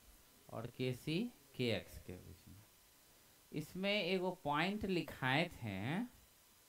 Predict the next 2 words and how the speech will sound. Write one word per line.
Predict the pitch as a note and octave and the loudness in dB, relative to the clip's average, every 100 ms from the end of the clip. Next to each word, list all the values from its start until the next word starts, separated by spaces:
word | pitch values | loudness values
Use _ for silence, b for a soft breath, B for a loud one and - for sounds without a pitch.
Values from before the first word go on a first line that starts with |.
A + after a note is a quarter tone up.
| - - - - - - - | -20 -20 -20 -20 -20 -16 -2
कि | D3+ D#3+ E3 E3+ E3 B B B - - - - - - - - - - C3 B2 - - | 2 6 6 4 0 B B B -20 -20 -20 -20 -20 -20 -20 -20 -20 -18 -18 -18 -20 0
केपी | C#3+ C#3+ - | 2 2 0